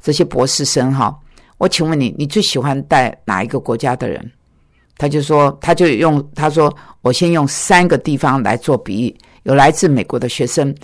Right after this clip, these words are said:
有来自台湾的学生，有来自中国大陆的学生。”他说：“我最喜欢带来自美国的学生，因为他们如果真的要读博士，他们很脚踏实地，他们不虚浮，他们做实验就一头栽进去。”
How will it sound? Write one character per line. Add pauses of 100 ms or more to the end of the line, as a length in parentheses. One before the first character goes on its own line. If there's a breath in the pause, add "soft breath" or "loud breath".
(200 loud breath)
有
来
自
台
湾
的
学
生， (280 soft breath)
有
来
自
中
国
大
陆
的
学
生。” (320 loud breath)
他
说
：“我
最
喜
欢
带 (340 soft breath)
来
自
美
国
的
学
生， (300 soft breath)
因
为
他
们
如
果
真
的
要
读
博
士，
他
们
很
脚
踏
实
地， (360 soft breath)
他
们
不
虚
浮， (280 soft breath)
他
们
做
实
验
就
一
头
栽
进
去。”